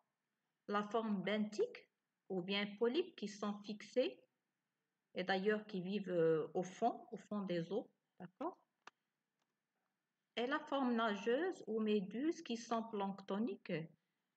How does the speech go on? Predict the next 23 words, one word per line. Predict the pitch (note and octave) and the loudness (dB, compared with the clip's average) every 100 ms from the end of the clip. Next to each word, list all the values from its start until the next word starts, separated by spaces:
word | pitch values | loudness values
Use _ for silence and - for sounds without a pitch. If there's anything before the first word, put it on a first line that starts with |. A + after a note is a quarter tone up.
| _ | _
Alors, | - F3+ F#3 F#3 | -4 0 2 0
planctonique, | - A#3+ A#3+ A#3 A#3 B3 F4 | 0 0 0 0 2 2 -2
ça | - - A3 A3 | -6 -2 0 0
veut | G3 A3 | 0 0
dire, | G#3+ C#4 D4+ A#3+ | 0 -2 -2 0
euh, | F#3+ F#3 F#3+ | -2 -2 -6
qui | - A3 | -6 -2
vivent, | G3+ G#3+ A3+ G#3+ | -2 0 -2 2
euh, | F#3 F#3 - | 4 4 2
en | G#3 | -2
suspension, | G#3 C#4+ - - G#3+ G3 - G#3+ A#3+ - - | -2 -6 -6 -6 -6 -6 -4 -2 -2 -4 -8
suspension, | G#3 - G3+ G3+ - G#3 F#4+ - _ _ _ - | -8 -6 -6 -4 -4 -4 -4 -6 _ _ _ -4
d'accord, | G3+ - E4 - | -4 0 -4 -2
et | C#4 C#4 | -4 -4
qui | - B3 | -8 -8
se | - | 4
laissent | B3+ A#3+ D#4+ - | 4 4 0 0
entraîner | B3 B3 A#3 A3 A#3+ A#3+ | -2 0 0 0 0 -2
par | A3 G#3+ | -2 0
l'eau, | F#3 F3 F3+ - _ _ _ _ _ _ - | 0 0 -2 -4 _ _ _ _ _ _ -16
d'accord ? | G#3 - E4 - _ _ _ _ _ _ _ _ _ _ _ _ _ _ _ _ _ _ _ _ _ _ _ _ _ _ _ - | -14 -6 -6 -6 _ _ _ _ _ _ _ _ _ _ _ _ _ _ _ _ _ _ _ _ _ _ _ _ _ _ _ -2
Alors, | A3+ B3 A3+ | 2 2 2
euh, | A3 G#3+ G#3+ G#3+ | 2 4 4 2